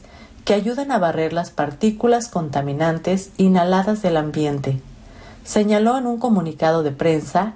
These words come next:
el doctor Clayton Call, neumólogo y toxicólogo clínico de Mayo Clinic. Conoce las señales de advertencia de un ataque cardíaco y un derrame cerebral. Los síntomas de molestia en el pecho,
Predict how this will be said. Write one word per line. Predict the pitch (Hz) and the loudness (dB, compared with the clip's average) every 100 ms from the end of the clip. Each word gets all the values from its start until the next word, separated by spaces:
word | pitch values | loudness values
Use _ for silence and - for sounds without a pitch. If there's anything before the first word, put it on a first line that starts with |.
| - | -4
el | 180 | 0
doctor | 165 160 214 226 | 0 0 0 0
Clayton | 226 190 180 185 185 | 0 -2 -2 -2 -4
Call, | 180 170 143 135 135 - - - - - | -2 0 0 0 -4 -14 -20 -20 -20 -4
neumólogo | 165 165 170 202 233 247 254 254 | 0 2 4 2 2 2 0 0
y | 185 | -2
toxicólogo | 160 160 - 147 185 202 208 175 | -2 -4 -8 -2 0 2 0 -4
clínico | - 165 147 143 - 220 226 | -6 -6 -6 -4 -2 -2 -4
de | 156 156 | -4 -2
Mayo | 160 185 190 214 | 0 2 2 -2
Clinic. | - 160 139 131 - - - - - - - - - - - - - - | 0 0 0 -2 -4 -18 -20 -20 -20 -20 -20 -20 -20 -20 -20 -20 -12 0
Conoce | 214 240 269 | 2 2 0
las | 294 220 | -2 -2
señales | 180 160 165 185 175 | -4 -6 -2 -2 -2
de | |
advertencia | 156 151 135 175 175 170 185 180 | -4 -4 -4 -2 -2 0 -2 0
de | 175 175 | -2 2
un | 214 | 2
ataque | 262 254 190 202 | 2 0 -2 -4
cardíaco | 165 147 156 151 143 175 180 | -4 -2 0 0 0 -2 -2
y | - 202 | 2 4
un | 220 | 6
derrame | 233 208 190 196 | 4 2 0 0
cerebral. | 190 165 147 147 139 139 - - - - - - - | -2 -2 0 0 -2 -4 -12 -20 -20 -20 -20 -20 -2
Los | 190 196 | 0 0
síntomas | 262 262 302 269 202 - | -2 -2 0 2 0 -2
de | 165 | -6
molestia | 156 151 165 170 - 165 | -4 0 0 -2 -4 -2
en | |
el | 143 | -2
pecho, | 135 170 170 - 190 | -2 -2 -2 -2 -2